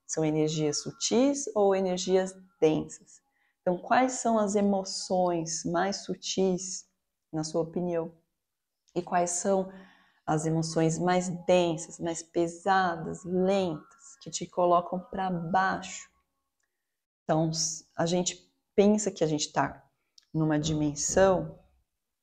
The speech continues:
da consciência que pode ser mais densa, ou a gente pode se colocar numa consciência mais elevada, mais amorosa,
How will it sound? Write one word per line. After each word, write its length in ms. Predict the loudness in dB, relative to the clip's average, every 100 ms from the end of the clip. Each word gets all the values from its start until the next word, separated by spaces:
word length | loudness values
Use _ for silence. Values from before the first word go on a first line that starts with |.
| _ -20 -4
da 140 | -2
consciência 840 | -2 0 -2 -2 0 2 2 -2 -8
que 120 | -6
pode 300 | 0 0 0
ser 320 | -2 -2 -2
mais 540 | -4 -4 0 0 0 -2 0
densa, 480 | 0 0 -4 -10 -20 _ _ _ _ _
ou 260 | 8 8 10
a 80 | 6
gente 320 | 4 0 0
pode 280 | 4 4 4
se 200 | -2 0
colocar 760 | 6 8 6 4 4 4 -2 -20 _ _ _ _ -2
numa 360 | 2 4 2
consciência 1200 | -2 -8 2 6 6 6 0 2 4 4 2 0 0
mais 380 | 4 4 4
elevada, 680 | 4 4 4 4 4 0 -4
mais 320 | -2 0 0
amorosa, 840 | -2 -6 -2 2 2 2 0 -10